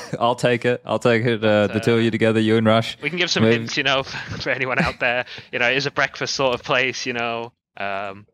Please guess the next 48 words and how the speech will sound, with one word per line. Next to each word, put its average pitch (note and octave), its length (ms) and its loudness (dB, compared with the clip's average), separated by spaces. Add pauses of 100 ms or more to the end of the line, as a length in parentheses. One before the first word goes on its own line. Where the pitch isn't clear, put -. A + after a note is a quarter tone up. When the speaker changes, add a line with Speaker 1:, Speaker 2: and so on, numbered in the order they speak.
Speaker 2:
I A2+ 120 -4
will A#2+ 120 -6
be A#2 80 -12
big, A2 440 -4
be A#2 100 -10
getting A2+ 220 -6
bacon A#2 340 -6
and A#2 100 -2
eggs. - 460 -4 (500)
Speaker 1:
Did - 60 -12
you - 40 -6
try A#2+ 80 4
to B2 40 4
give A#2 120 2
Speaker 2:
Uh, A2 40 4
Speaker 1:
away A2+ 100 6
the G2+ 100 2
suburb? C#3 420 2 (680)
Speaker 2:
Um, C3 680 -4 (240)
where D3 220 -4
is F3 160 -6
it? F#2 200 -14 (420)
Speaker 1:
It's - 120 -10
Speaker 2:
I - 120 0
Speaker 1:
in F#3+ 60 2
Speaker 2:
think - 80 0
I B2 60 2
Speaker 1:
Sud. C3 160 4
Speaker 2:
know. B2+ 120 -10 (600)
It's C3+ 180 -16
in C3 100 -10
Sud. B2 440 -6
Oh, A#2 100 -10
yeah, G#2 140 -12
that's - 260 -12
a C3 40 -8
small G#2 160 -6
Speaker 1:
Yeah. - 40 -12
Speaker 2:
place. G#2+ 500 -18 (320)
Speaker 1:
Yeah. G#2 200 -10 (100)
<laughs> F3 1600 -2 (1040)
Yeah, C3+ 360 2
okay. C3 340 0
All C#3+ 140 2
right. C3+ 180 4
Well, C#3+ 380 0
Rush, C3 440 0
um, B2+ 520 2